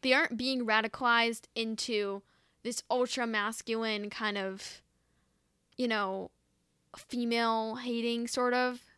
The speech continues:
space because they're like, "Oh, I'm so strong and I can do whatever I want and I just, w-, you know, wanna expand the privileges that I have." It's because this movement talks to them.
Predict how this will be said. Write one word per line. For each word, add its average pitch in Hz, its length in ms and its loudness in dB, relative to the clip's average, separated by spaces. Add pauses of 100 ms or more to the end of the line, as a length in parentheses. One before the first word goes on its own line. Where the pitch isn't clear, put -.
(120)
space 330 640 2
because 240 680 4 (380)
they're 254 160 4
like, 240 260 2
"Oh, 247 160 4
I'm 233 200 2
so 254 160 2
strong 240 400 2
and 226 80 2
I 233 40 2
can 247 140 0
do 240 100 2
whatever 233 300 6
I 233 100 6
want 226 460 2 (300)
and 254 100 2
I 233 120 6
just, 233 200 -2
w-, 220 300 -6
you 233 160 2
know, 240 80 4
wanna 233 260 2
expand 247 540 4
the 226 40 0
privileges 233 420 2
that 240 100 2
I 208 100 4
have." 214 320 4
It's 240 160 0
because 247 560 -2 (960)
this 226 300 -2 (120)
movement 277 420 2
talks - 500 -4
to - 100 -4
them. - 320 -10